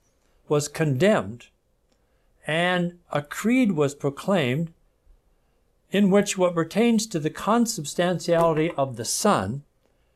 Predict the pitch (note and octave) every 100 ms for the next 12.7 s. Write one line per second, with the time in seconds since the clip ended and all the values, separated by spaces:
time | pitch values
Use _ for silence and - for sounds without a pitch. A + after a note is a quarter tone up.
0 | _ _ _ - D3+ D#3+ C#3+ E3 D3 C3+
1 | F3+ F3 E3+ E3+ D3 - C#3+ B2 - E3+
2 | E3+ - B2 - A2+ A2+ - F#3 G#3+ C#3+
3 | G#2 C3+ _ _ _ _ _ _ _ _
4 | - D3 D3 E3 F#3+ G#3 G#3 F#3 G#3 _
5 | E3 D3+ D#3+ E3+ F3 E3+ E3 D#3+ - D3+
6 | C#3 G2 G2+ - _ - B2+ B2 A2 A2+
7 | A2+ B2 G2+ C3 B2+ - B2 - D#3+ F#3
8 | G3 - _ _ _ _ _ _ _ -
9 | F3+ F#3 F#3 D#3 D#3+ D3 B2+ C#3 C#3+ C3+
10 | B2+ _ _ _ C3+ - D3+ D#3+ D3 B2
11 | A2+ A#2 - _ _ - C3 B2 A#2 A#2+
12 | B2 D3 D#3 A#2+ F#2 - -